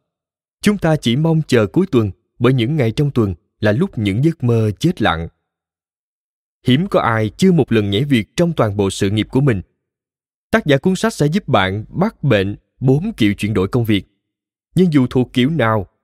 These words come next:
bạn đều cần xây dựng một tài khoản tiết kiệm sự nghiệp để có thể làm lại từ đầu một cách thông minh và hiệu quả. John đã đúc kết nên công thức để xây dựng tài khoản này. Tài khoản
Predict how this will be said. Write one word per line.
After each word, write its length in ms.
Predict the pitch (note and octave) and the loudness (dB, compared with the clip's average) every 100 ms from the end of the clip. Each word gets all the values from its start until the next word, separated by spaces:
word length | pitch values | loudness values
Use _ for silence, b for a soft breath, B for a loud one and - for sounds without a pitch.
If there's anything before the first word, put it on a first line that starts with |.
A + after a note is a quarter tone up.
| _ - | _ -2
bạn 240 | A#2+ B2+ | 0 2
đều 140 | C#3 B2+ | 2 2
cần 240 | - B2+ | 2 0
xây 220 | - F#3+ | 2 0
dựng 260 | D3+ G#2+ A2+ | 2 0 0
một 200 | A2 - | -2 0
tài 120 | A2+ | -2
khoản 320 | G#2 G2 G2 C#3 | 0 0 -2 -2
tiết 200 | A3 A3+ | -4 0
kiệm 240 | C3 G2 G2 | 0 0 -2
sự 260 | - G#2 | -2 -2
nghiệp 260 | G2+ A2+ - _ _ _ | 0 -2 -4 _ _ _
để 120 | G#2 G#2+ | -2 0
có 120 | D#3 | 0
thể 160 | A#2 G#2 | 0 0
làm 220 | B2 G#2 | -2 -2
lại 200 | F#2+ F#2 | -2 0
từ 140 | - | -2
đầu 260 | G#2 G#2+ F#2+ _ _ - | 0 0 0 _ _ -2
một 220 | G#2 - | -2 0
cách 160 | F#3+ _ - | -4 _ -4
thông 300 | E3 D3 D3+ | -2 0 2
minh 180 | D#3 C3+ _ _ | 2 0 _ _
và 140 | F#2+ E2 | -6 -4
hiệu 220 | F2+ E2+ | -4 -4
quả. 340 | F#2 D#2 A2+ G3+ _ _ _ _ _ _ _ _ | -2 -2 -4 -10 _ _ _ _ _ _ _ _
John 340 | - A#2+ A2+ G2+ _ _ _ | -4 0 0 -2 _ _ _
đã 400 | G#2 G2 F2 F2+ | -2 0 0 0
đúc 180 | A#2 D#3+ - | 0 0 2
kết 180 | F#3 - | 0 2
nên 300 | B2 A#2+ A2 - | 0 0 -2 -2
công 160 | D3+ C3+ | -2 0
thức 220 | G#3 - - | -4 -6 -6
để 140 | - A#2 | -4 -2
xây 240 | - F#3+ | 0 0
dựng 260 | C3 F2+ F2+ | 0 -4 -4
tài 260 | - F#2+ | -2 -2
khoản 320 | - F#2 F2+ | -2 -6 -2
này. 180 | C3+ G2 - _ _ _ _ _ _ _ _ _ _ _ _ | -2 -4 -6 _ _ _ _ _ _ _ _ _ _ _ _
Tài 140 | C3+ C3 | 0 2
khoản 340 | C3+ A2 C#3+ | 2 2 0